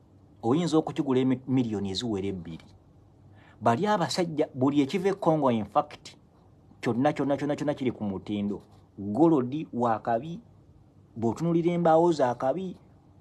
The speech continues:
bw'otunuulira minerals zino ezikola amasimu, minu-, minerals ezikola amasimu, ah, bw'otu-,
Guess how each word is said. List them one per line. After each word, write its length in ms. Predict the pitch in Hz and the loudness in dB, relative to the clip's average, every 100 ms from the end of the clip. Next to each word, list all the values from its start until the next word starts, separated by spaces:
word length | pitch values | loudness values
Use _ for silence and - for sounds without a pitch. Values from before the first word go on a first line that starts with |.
| _ - | _ 0
bw'otunuulira 560 | 135 131 185 190 180 | 2 2 2 2 4
minerals 480 | 185 190 180 151 143 | 2 2 2 2 2
zino 200 | 170 151 | 0 -2
ezikola 340 | 131 160 156 135 | -2 2 4 4
amasimu, 640 | 131 127 175 165 151 117 | 4 0 -2 -2 -4 -6
minu-, 380 | 123 135 175 147 | -4 -2 0 -2
minerals 340 | 147 185 156 135 | -2 -2 0 0
ezikola 320 | 139 165 147 | 0 4 4
amasimu, 560 | 135 123 180 170 160 - - - _ - - - - - - _ - - - - | 4 0 -2 -2 -4 -8 -20 -20 _ -20 -20 -20 -20 -20 -20 _ -20 -20 -20 -10
ah, 220 | 160 180 - - - - - _ 135 | -4 -4 -4 -20 -20 -20 -20 _ -6
bw'otu-, 720 | 135 170 175 - - - | 6 6 6 -2 -16 -14